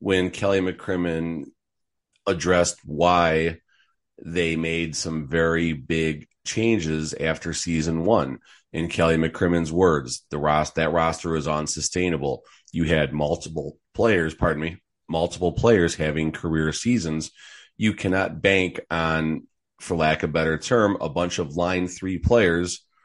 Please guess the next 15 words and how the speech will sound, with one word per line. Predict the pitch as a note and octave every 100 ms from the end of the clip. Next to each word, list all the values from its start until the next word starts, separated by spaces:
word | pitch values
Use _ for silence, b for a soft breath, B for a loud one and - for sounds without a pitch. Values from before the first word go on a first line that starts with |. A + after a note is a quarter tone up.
| _ _ -
playing | A#2+ A2 G2
like | F#2 E2+
a | D#2+
bunch | E2+ E2+
of | E2+
line | D#2 E2 F2 F2+
one | F2 E2+
superstars | - C3+ G#2 F#2+ F2 D#2 D#2+
for | - - E2 D#2+
long | D#2+ D#2+ D#2+ D#2
term. | - C3+ A#2
It's | D2 -
not | D2+ D2
gonna | D2 C2
happen. | F2+ A#2 - B1+